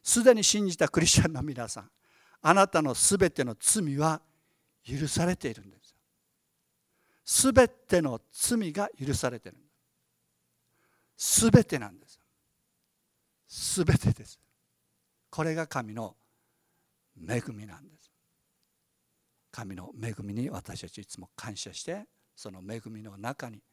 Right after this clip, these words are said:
とどまり続けましょう。お祈りします。天のお父様、あなたの恵みを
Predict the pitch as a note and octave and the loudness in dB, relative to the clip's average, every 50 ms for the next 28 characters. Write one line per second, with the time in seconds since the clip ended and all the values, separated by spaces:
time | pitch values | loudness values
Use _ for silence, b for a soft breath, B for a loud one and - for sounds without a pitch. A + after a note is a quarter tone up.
0 | _ _ _ _ _ _ _ _ _ _ _ _ _ _ _ _ _ _ _ _ | _ _ _ _ _ _ _ _ _ _ _ _ _ _ _ _ _ _ _ _
1 | - C3 A#2+ A#2+ A2 G2+ G2+ G#2 G#2 G2+ - - - A2+ A2 G#2 - G2 G2 F#2+ | -12 -10 -10 -10 -10 -10 -10 -12 -12 -14 -16 -16 -14 -14 -14 -14 -14 -16 -16 -16
2 | F2 E2+ - - D#3 D#3 C#3+ - _ _ _ _ _ - G#2 F#2+ F#2 F#2 F#2+ - | -14 -14 -10 -8 -8 -8 -10 -12 _ _ _ _ _ -20 -20 -20 -20 -20 -16 -14
3 | - - - A2 G2+ - - A2+ G#2 G2+ F#2+ - - A2 G#2+ - - G#2+ A2 C3 | -14 -12 -12 -14 -8 -6 -6 -6 -6 -8 -10 -8 -8 -6 -6 -6 -6 -4 -4 -4
4 | C#3 E3 - - G2+ G2+ G2+ - - F2 F2 F2 F2 F#2+ G#2+ A2+ A2 A#2+ A2+ A#2 | -6 -6 -10 -12 -10 -10 -10 -10 -10 -12 -10 -8 -6 -4 -4 -2 -2 -2 -2 0
5 | A#2+ B2+ B2+ B2+ - | 2 2 0 0 -4